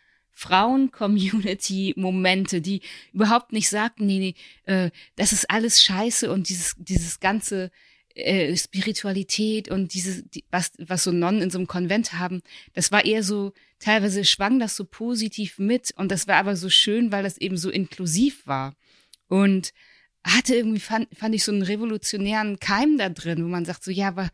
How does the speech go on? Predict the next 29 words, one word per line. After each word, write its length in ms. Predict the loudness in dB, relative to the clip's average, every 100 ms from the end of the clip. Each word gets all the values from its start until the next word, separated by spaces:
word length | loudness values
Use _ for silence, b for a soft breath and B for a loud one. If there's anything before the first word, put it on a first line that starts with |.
| b b b b -4
worum 400 | 0 4 4 4
geht 220 | 0 -2
es 120 | -6
denn 180 | -2 -2
eigentlich 520 | 0 0 -2 -4 -4
und, 180 | -6 -6 b b b
und 180 | 0 2
wer 180 | 2 0
kann 200 | -2 0
da 80 | 0
alles 260 | 0 0
mitmachen 460 | 0 -2 -2 -4 0
und 140 | -2
was, 220 | -2 -6 -8 _ -20 _ _ _ _
was 220 | 0 0 0
ha-, 80 | -4
was 260 | -4 -2
ist 160 | -2 -2
denn 140 | -2
da 80 | -2
für 160 | -4 -4
ein 80 | 0
Gestaltungswille 880 | 0 0 -4 -2 -4 -6 -6 -2
hinter? 360 | 0 -2 -2 -2
Und 180 | -2 -2
das 180 | -2 2
war 160 | 2
irgendwie 240 | 2 0 0
so, 160 | -2